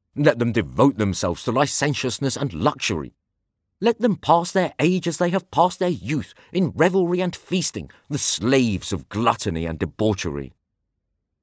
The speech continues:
But let them leave the toil and dust of the field and other such matters to us, to whom they are more grateful than banquets.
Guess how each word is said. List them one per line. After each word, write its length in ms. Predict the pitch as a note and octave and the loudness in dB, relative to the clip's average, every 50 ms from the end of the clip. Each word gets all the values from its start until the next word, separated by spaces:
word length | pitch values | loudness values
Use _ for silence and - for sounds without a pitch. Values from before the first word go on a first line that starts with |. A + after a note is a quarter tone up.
| _ _ _ _ _ _ _ _ - | _ _ _ _ _ _ _ _ -4
But 240 | C#3 D3+ G#3 - D#3 | 0 0 2 2 2
let 240 | D#3+ G3 G#3 F3+ F#3+ | 2 2 2 2 2
them 160 | G#3 F3+ C3 | 2 2 2
leave 320 | F#2+ C3 E3+ F3+ F3+ - | 2 2 0 0 0 -2
the 80 | D#3 C3+ | -4 -6
toil 480 | - - - D3 E3 F#3+ G3+ F#3 F3 | -6 -4 -2 2 4 6 6 4 2
and 200 | F3+ F3 - - | 0 -2 -2 -2
dust 280 | - C#3+ D#3 - - - | 0 -2 -2 -2 -4 -4
of 60 | D#3 | -2
the 80 | F3 D#3+ | -2 -2
field 500 | - - - D3+ E3 D3+ G#2+ E2+ - - _ - - | -2 -4 -2 0 0 2 0 0 -4 -8 _ -8 -4
and 160 | - C3+ - - - | -2 -2 -2 0 0
other 220 | - D3 D3+ C3 G2 | 0 2 2 0 0
such 280 | - - G#2+ G2 - | 0 -4 -4 -4 -6
matters 400 | F2 G2 A2 A#2 - D#3+ C#3 - - - _ _ | -6 -6 -4 -2 0 -2 -2 -2 -6 -14 _ _
to 180 | - G#3+ G3 - _ | -2 0 0 0 _
us, 340 | - C#3 A#2+ F#2+ - - - - _ _ _ _ | 2 2 2 2 0 -4 -6 -8 _ _ _ _
to 160 | - F3 D#3+ C3 | -6 -6 -6 -4
whom 340 | - - E3+ F3 D3+ A#2+ | -2 2 2 2 2 2
they 180 | F2 A#2 B2+ B2 | 2 2 2 2
are 140 | A2 G#2 F#2+ | 2 2 2
more 240 | G#2+ C#3+ C3 - - | 2 2 0 0 -2
grateful 580 | - E2 F#2+ C3+ C#3+ F#2+ - - - D2 C2 | -4 0 0 0 0 0 -4 -10 -10 -10 -6
than 260 | B1 F2+ F2 D2 B1 - | -4 -4 -4 -4 -4 -4
banquets. 720 | - F#2 A2 G#2 F2+ - - A#1+ - - - - - - | -2 0 0 -2 -4 -6 -12 -16 -14 -14 -14 -14 -14 -16